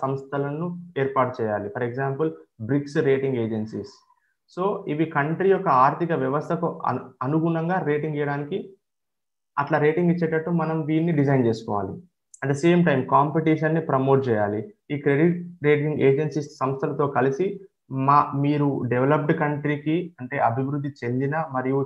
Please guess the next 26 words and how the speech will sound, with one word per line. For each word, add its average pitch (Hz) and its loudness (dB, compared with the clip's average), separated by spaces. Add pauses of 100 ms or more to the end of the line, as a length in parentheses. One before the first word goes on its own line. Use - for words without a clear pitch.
చెందుతున్న 139 -4 (120)
పేద 131 -2 (100)
దేశాలకు 131 -2 (100)
ఒకటే 135 -2
system 135 -8
of 131 -4
rating 123 -4
ఇవ్వకూడదండి. 113 -4 (460)
So 185 0 (340)
ఆ 131 10 (300)
ఆర్థిక 170 2 (100)
వ్యవస్థకు 147 0
తగ్గట్టుగా 139 2
rating 120 -2
ఇవ్వాలి 120 0
అని 147 -4
వాళ్ళతో 131 2
కలిసి 135 -2 (240)
పనిచేస్తూ 143 -2
వాళ్ళకి 143 -4
అవి 117 -8
చెప్పాలి. 98 -6 (1300)
At 143 -10
the 147 0
same 202 6
time 160 4